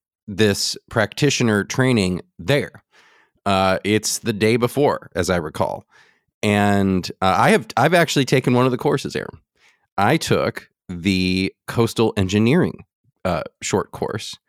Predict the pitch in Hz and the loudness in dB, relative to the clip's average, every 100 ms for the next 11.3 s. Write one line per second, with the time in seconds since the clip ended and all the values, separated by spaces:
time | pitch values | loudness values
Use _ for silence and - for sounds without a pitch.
0 | _ _ _ _ _ 101 98 92 90 92 | _ _ _ _ _ 0 2 2 2 0
1 | 95 104 127 107 - 104 101 - 127 123 | 2 2 2 0 0 2 2 2 2 2
2 | 135 131 127 123 110 98 113 127 90 143 | 2 2 2 2 2 2 2 0 -2 -8
3 | - _ _ 90 90 90 82 78 _ - | -12 _ _ -4 -2 -2 -4 -6 _ -10
4 | - - 117 95 104 101 95 92 92 92 | -4 -4 -4 -4 2 2 2 2 2 0
5 | 85 - 90 85 85 98 98 101 92 98 | -2 -4 -2 0 0 -2 0 -2 0 -2
6 | - 95 - 113 107 101 92 90 90 104 | 0 -2 0 0 0 0 -2 -2 -2 0
7 | 110 104 113 139 - _ _ _ _ _ | 0 2 2 0 -4 _ _ _ _ _
8 | _ 107 101 95 90 - - 110 101 - | _ 0 2 4 2 0 0 0 0 2
9 | 131 120 110 107 104 117 131 104 104 101 | 4 4 6 6 4 4 2 2 0 2
10 | 98 104 95 98 98 - _ 95 101 104 | 2 2 2 2 0 -6 _ 0 0 0
11 | 92 - 113 | -2 -2 -4